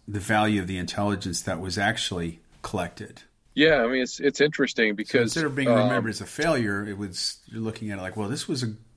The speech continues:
Speaker 1: comprehensive glimpse into the <laughs> operations of the Soviets at the time.
Speaker 2: Right. I mean, on-, once, once, uh, it became known, after George Blake was arrested,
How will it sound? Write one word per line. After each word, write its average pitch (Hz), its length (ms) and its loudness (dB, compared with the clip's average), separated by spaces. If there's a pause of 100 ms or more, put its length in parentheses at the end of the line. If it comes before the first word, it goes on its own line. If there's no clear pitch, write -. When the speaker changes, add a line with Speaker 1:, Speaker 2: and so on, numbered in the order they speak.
(260)
Speaker 1:
comprehensive 123 720 0
glimpse 117 400 2
into 92 480 -4 (180)
the 101 260 -6
<laughs> 98 100 2
operations - 840 2
of 92 400 -6
the 90 240 -2
Soviets 110 500 -2
at 82 60 -12
the - 80 -20
time. 78 260 -12
Speaker 2:
Right. 131 340 2 (300)
I 123 40 -4
mean, 127 180 4
on-, 147 120 6
once, 156 480 2
once, 147 460 0
uh, 131 240 8 (240)
it 123 120 -4
became 123 380 0
known, 120 320 4
after 123 280 0 (260)
George 131 280 4
Blake 123 240 2
was 110 160 0
arrested, 104 640 2